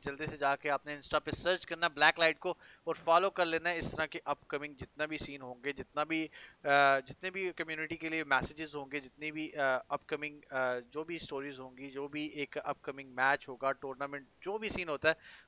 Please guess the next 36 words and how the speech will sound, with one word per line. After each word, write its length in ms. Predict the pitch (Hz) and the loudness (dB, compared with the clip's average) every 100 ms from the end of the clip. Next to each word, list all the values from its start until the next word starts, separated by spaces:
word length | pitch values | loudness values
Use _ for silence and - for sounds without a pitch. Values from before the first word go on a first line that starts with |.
| - | -12
वो 380 | 127 175 190 165 165 | -2 0 0 -2 -8
वहाँ 220 | 143 147 | 0 0
पर 240 | 143 151 147 _ - | 2 0 -2 _ 0
आपको 340 | 131 - - | 0 0 -8
जितना 500 | 135 - - - 170 | -10 -10 -4 0 2
भी 100 | 165 | 0
देखने 320 | 143 135 - 131 | 0 -4 -4 -10
को 100 | 131 | -10
मिलेगा, 360 | 120 123 127 | -6 -4 -6
सब 200 | 139 147 - | -4 -6 -4
कुछ 180 | 143 - | -10 -8
वहाँ 200 | 123 131 | -4 -2
पर 120 | 139 | -2
देखने 300 | 131 127 135 | -6 -6 -8
को 80 | 131 | -10
मिलेगा। 320 | 127 123 143 - - _ | -8 -4 -4 -6 -12 _
तो 60 | 135 | 4
आपने 320 | 139 139 147 | 4 4 0
लाजमी, 600 | 143 127 131 156 156 190 165 | -6 2 6 6 4 -2 4
लाजमी 280 | 143 143 | 4 2
black 300 | 143 139 135 | -2 0 2
light 160 | 143 135 | 0 -2
को 100 | 143 | -2
जाके 360 | 131 127 147 156 | -2 -2 -6 -10
सब 280 | - 143 | -10 -10
फॉलो 380 | 127 135 127 131 | -6 -4 -2 -4
ज़रूर 280 | 120 127 123 | -10 -12 -10
करना 240 | 123 110 110 | -10 -10 -14
है। 40 | - - - 156 | -20 -20 -2 2
But 180 | 156 175 | 6 8
guys, 440 | 175 180 - - | 8 8 -2 -4
दोस्तों, 560 | 156 160 - 170 - _ _ | -2 -2 -2 -4 -6 _ _
ये 240 | 156 202 208 | -6 -2 2
था 220 | 190 180 | 4 4
जी 160 | 180 - | 2 -2
आज 360 | 147 151 - | 0 0 -4